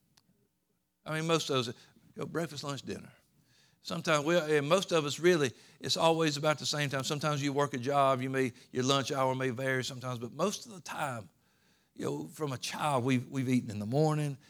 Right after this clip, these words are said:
we've eaten at noon, and we eat in the evening. And we're used to that.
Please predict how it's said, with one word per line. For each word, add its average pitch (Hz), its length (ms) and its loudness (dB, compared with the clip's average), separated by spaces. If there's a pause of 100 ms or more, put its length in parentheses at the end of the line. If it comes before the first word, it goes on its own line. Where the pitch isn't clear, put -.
(120)
we've 117 180 -2
eaten 120 220 -4
at 107 80 -14
noon, 139 460 2 (240)
and 123 100 -10
we 131 120 -2
eat 117 180 -2
in 123 160 -4
the 135 80 -4
evening. 113 360 -6 (560)
And 131 100 -14
we're 139 120 -4
used 139 340 -2
to - 60 -8
that. 113 280 -6